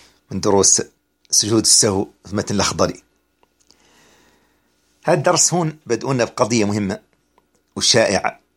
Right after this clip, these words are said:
وتتكرر، ونختار نركزوا فيها. قضية الصلاة الرباعية، الجلسة الوسطى في الصلاة الرباعية. والله قاعد في الصلاة الثلاثية.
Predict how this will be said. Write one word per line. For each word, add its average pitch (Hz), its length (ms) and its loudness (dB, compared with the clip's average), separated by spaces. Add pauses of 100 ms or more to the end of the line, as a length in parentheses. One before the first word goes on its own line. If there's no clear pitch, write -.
(280)
وتتكرر، 101 640 -2 (600)
ونختار 104 340 -2
نركزوا 104 440 0
فيها. 82 240 -8 (1400)
قضية 135 360 4
الصلاة - 520 2
الرباعية، 95 480 -4 (540)
الجلسة 113 420 2
الوسطى 107 540 0 (1160)
في - 60 -12
الصلاة 107 380 2
الرباعية. 87 440 -4 (1000)
والله 90 180 0
قاعد 90 200 0
في - 60 -8
الصلاة - 280 2
الثلاثية. 98 560 -2